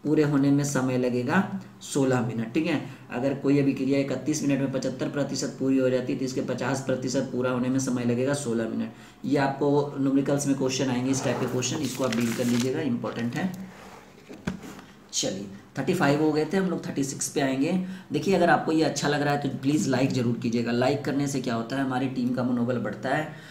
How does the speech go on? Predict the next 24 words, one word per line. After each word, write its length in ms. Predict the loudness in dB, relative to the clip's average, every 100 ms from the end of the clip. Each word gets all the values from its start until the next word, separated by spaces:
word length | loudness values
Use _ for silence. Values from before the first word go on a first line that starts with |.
| -10 -2
और 80 |
जितना 340 | 0 2 2 6
ज़्यादा 220 | 6 6
आप 80 | 4
हमारी 200 | 0 2
वीडियोज़ 340 | 2 2 2
को 100 | 2
लाइक 260 | 2 2 0
करोगे, 400 | 0 2 2 0
शेयर 300 | 2 2 2
करोगे, 360 | 0 0 -2
उतनी 340 | -2 -4 2 4
जल्दी 220 | 4 2
जल्दी 220 | 2 2
हम 80 | 2
आपको, 280 | 0 -2 -4
आपके 300 | -4 -4 -2
लिए 100 | 0
वीडियोज़ 280 | 0 -2 -4
प्रोवाइड 320 | -4 -4 -4
करेंगे। 580 | -6 -6 -10 -16 -20 -16 -6
जल 260 | 0 2 4
में 160 | 2
एच 340 | 0 -2 -4